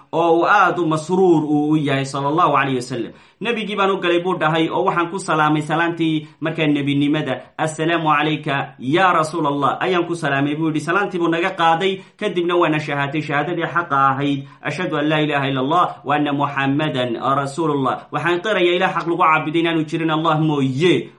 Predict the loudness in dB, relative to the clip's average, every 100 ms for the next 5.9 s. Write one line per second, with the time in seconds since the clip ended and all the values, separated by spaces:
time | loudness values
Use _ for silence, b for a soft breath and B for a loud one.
0 | -6 -2 -2 -2 -2 0 0 0 2 2
1 | 0 -2 -2 -2 0 0 0 -2 -2 -2
2 | -2 -2 -2 -2 -4 -2 -2 -2 -2 -4
3 | -4 -6 -6 -10 -12 -10 0 2 2 B
4 | B B B 0 2 0 2 0 0 -4
5 | -2 -2 0 2 0 2 0 0